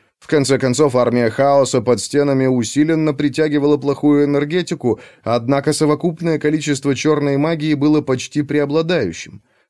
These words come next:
Прикосновение к нему было болезненным. Макс выдохнул и рассеял энергию так быстро, как смог. Сфокусировав свой разум, он смог зачерпнуть из других разновидностей. Для его цели требовалась смесь золотого и серого.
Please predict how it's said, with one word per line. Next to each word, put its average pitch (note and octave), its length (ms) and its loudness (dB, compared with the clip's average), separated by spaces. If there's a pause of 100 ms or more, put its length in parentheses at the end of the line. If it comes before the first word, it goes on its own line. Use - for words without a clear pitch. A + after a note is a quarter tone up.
Прикосновение G#2+ 840 -2
к F#2+ 80 -14
нему F#2+ 280 -2
было F#2+ 280 -2
болезненным. F2 840 -4 (320)
Макс F#3 360 -4
выдохнул F3+ 580 0
и F3 40 2
рассеял E3+ 680 0
энергию D#3 480 0
так C3 200 0
быстро, C3 360 -2
как A2 200 -2
смог. E2+ 440 -10 (300)
Сфокусировав B2+ 800 0
свой A#2+ 280 0
разум, D3 360 2
он C#3 140 0
смог D#3 300 -2
зачерпнуть D3+ 580 -2
из D3 140 -2
других D3 340 -4
разновидностей. F#2+ 920 -4 (300)
Для A2+ 180 -2
его A2 200 2
цели A#2+ 300 0
требовалась G#2 580 -2
смесь A#2 500 -4
золотого G2+ 600 -2
и F#2+ 160 -2
серого. F#2 540 -4